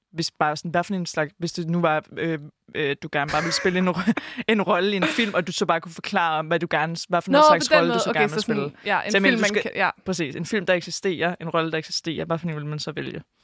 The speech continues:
Speaker 2: Okay.
Speaker 1: Hvorfor?
Speaker 2: Øhm, jeg vil gerne vælge, og det her, det er kun fordi, at, øh, jeg elsker den film, men jeg vil rigtig gerne være, øh, Baby i, øh, Dirty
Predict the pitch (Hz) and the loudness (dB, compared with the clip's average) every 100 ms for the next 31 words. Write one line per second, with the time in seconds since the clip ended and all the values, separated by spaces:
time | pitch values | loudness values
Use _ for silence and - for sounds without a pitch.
0 | _ _ - 156 160 143 - _ _ _ | _ _ 0 2 2 -2 -4 _ _ _
1 | _ 214 226 220 214 208 208 - 220 214 | _ 0 4 4 2 -2 -6 -2 0 0
2 | 226 220 208 214 214 208 208 214 208 - | -2 0 0 -2 -4 -6 -4 -6 -6 -6
3 | 208 202 208 208 202 214 202 196 196 - | -8 -4 -4 -4 -6 -6 -8 -8 -10 -10
4 | 190 175 165 143 - 185 160 190 208 190 | -10 -10 -10 -10 -8 -8 -8 -10 -8 -10
5 | 180 - 190 208 _ _ _ - 208 202 | -10 -12 -12 -14 _ _ _ -2 0 0
6 | 202 208 202 196 196 190 180 180 - 196 | -2 -4 -4 -2 0 0 -2 -6 -6 -4
7 | 196 196 226 226 220 202 196 180 175 - | -4 -4 -8 -8 -10 -8 -6 -6 -8 -6
8 | 190 | -6